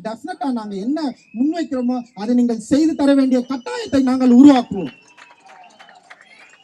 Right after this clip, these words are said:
பயங்கர பவர்ஃபுல்லான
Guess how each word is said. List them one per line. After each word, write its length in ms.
பயங்கர 280
பவர்ஃபுல்லான 520